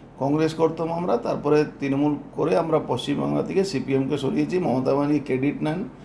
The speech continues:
কি উনি, আহ, সিপিএমকে সরিয়েছেন। আমাদের অবদান অনেক বেশি, ওনার থেকে কম না। হ্যাঁ, উনি নি-, নেতা ছিলেন, নেত্রী ছিলেন, তার জন্যে উনি মুখ্যমন্ত্রী হয়েছে। কিন্তু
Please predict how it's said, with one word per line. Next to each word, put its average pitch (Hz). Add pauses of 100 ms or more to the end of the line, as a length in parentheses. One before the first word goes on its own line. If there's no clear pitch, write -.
(260)
কি 175
উনি, 165 (800)
আহ, 143
সিপিএমকে 147
সরিয়েছেন। 101
আমাদের 147 (200)
অবদান 131
অনেক 139
বেশি, 135
ওনার 135
থেকে 135 (100)
কম 131
না। -
হ্যাঁ, 156
উনি 165
নি-, 147
নেতা 135
ছিলেন, 190
নেত্রী 151
ছিলেন, 220 (460)
তার 117
জন্যে 160 (460)
উনি 208
মুখ্যমন্ত্রী 127
হয়েছে। - (1000)
কিন্তু 214